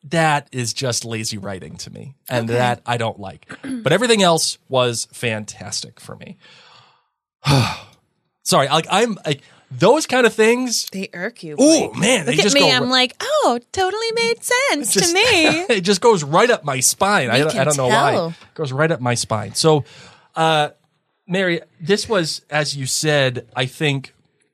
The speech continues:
Speaker 1: a closing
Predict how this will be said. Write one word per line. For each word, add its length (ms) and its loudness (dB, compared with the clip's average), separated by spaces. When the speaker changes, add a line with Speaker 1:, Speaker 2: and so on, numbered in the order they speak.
Speaker 1:
a 680 -4
closing 720 -2